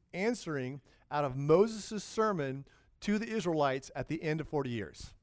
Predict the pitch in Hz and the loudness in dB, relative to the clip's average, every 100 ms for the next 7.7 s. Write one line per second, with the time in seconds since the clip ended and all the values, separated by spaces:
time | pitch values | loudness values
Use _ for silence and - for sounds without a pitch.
0 | _ _ _ 104 117 135 139 - 156 156 | _ _ _ -8 0 4 4 4 0 2
1 | 170 170 143 131 - 170 127 127 127 127 | 0 0 0 0 2 0 0 -4 -2 -4
2 | - 135 127 131 156 127 127 131 143 147 | -6 -4 -2 -2 -4 -4 -2 -2 0 0
3 | 151 156 165 - - - 123 135 143 151 | 0 -2 -4 -14 -20 -8 -2 2 2 0
4 | 147 147 147 156 156 160 143 131 131 131 | -2 -4 -2 -2 -2 -4 -2 -4 -2 -2
5 | 135 135 135 139 143 - - - 127 143 | 0 -2 -2 -2 -4 -8 -20 -6 -2 0
6 | 151 147 123 147 147 - 160 151 131 131 | 2 0 2 0 0 -4 -4 -2 -4 -2
7 | 131 131 135 131 127 131 135 | -2 -2 -2 -2 -2 -2 -4